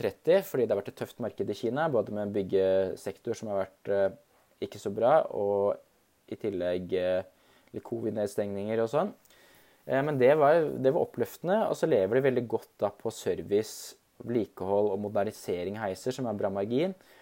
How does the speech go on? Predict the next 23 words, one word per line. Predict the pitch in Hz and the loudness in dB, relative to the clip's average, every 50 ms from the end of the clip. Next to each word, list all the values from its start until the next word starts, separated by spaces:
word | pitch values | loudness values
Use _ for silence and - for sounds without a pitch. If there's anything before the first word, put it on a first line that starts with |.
| - - _ _ - | -20 -20 _ _ -16
og | - - | -6 -2
som, | - 131 127 120 - _ _ _ - | 0 0 0 -2 -4 _ _ _ -6
eh, | 104 101 104 | -4 -2 -2
du | 104 113 110 | -2 -2 -2
må | 107 104 101 98 101 | -2 -2 0 0 2
gjøre | 110 107 101 95 85 80 80 | 4 4 4 4 2 0 -2
på | - - 98 98 95 98 98 90 | -2 -2 0 2 2 2 2 0
eksisterende | - - - - - 92 87 92 92 | -2 -6 -10 -8 -6 -6 -6 -6 -4
base | 98 104 92 90 82 - - - | -2 -2 -2 -2 -4 -8 -10 -10
uansett. | 104 85 92 - - 101 - - | -10 -10 -10 -10 -10 -10 -10 -6
Så | - - 131 | -2 0 0
det, | 139 - | 0 0
alt | - - - 135 139 - - | -2 -4 -4 -4 -2 -2 -2
i | |
alt | 233 262 | -4 -4
synes | - 202 175 - | -4 -6 -4 -4
jeg | 185 - | -2 -2
ikke | 196 | -2
det | 185 180 135 | -2 -2 -2
var | 104 90 92 95 | -2 -2 -2 -2
så, | - - 135 135 135 135 - _ _ _ _ _ _ _ _ _ _ _ _ _ _ _ _ _ _ - | 0 0 2 2 2 0 -6 _ _ _ _ _ _ _ _ _ _ _ _ _ _ _ _ _ _ -16
altså, | - 131 - 180 175 - | -8 -4 -4 -4 -4 -6
selve | - - - - 185 160 | -12 -10 -6 -4 -4 -4